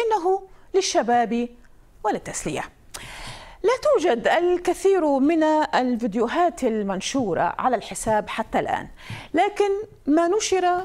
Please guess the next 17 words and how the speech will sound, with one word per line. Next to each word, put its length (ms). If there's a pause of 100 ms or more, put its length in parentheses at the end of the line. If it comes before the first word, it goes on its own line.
(160)
وما 180
هو 200
موجود 400
حاليًا 600 (1120)
هو 100
عبارة 440
عن 360
فيديوهات 600
جرافيك 680
إرشادية 840
تعليمية. 600 (880)
مثلًا، 300 (280)
من 200
ضمن 260
تلك 280
الإرشادات 1120
والتعليمات 840